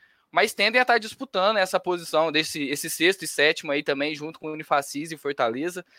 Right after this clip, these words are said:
Corinthians ali no final do ano sofreu com, com a questão da covid também, tanto que chegou a ter, se não me engano, três jogos cancelados, né?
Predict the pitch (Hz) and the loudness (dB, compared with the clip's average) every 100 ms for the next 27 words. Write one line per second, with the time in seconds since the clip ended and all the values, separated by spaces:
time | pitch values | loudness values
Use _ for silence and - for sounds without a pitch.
0 | _ - 170 180 202 185 165 175 175 170 | _ 0 2 2 0 2 2 0 -4 2
1 | 170 165 156 170 - 170 - 151 190 190 | 2 4 0 -2 -4 -4 -4 0 0 -2
2 | 180 160 147 165 156 156 156 - 151 131 | -6 -6 -6 -4 -2 -2 -4 -2 -4 -6
3 | 170 170 151 139 160 - 160 156 - 147 | -10 -4 -2 -2 -4 -2 -4 -4 -6 -4
4 | 139 185 156 151 131 113 _ _ _ _ | -2 -2 -2 -2 -2 -6 _ _ _ _
5 | - 165 190 165 180 - 156 208 156 160 | -2 0 2 2 0 2 2 4 4 4
6 | 185 - 160 160 135 131 165 180 165 170 | 4 -2 -4 0 4 6 6 2 -6 -6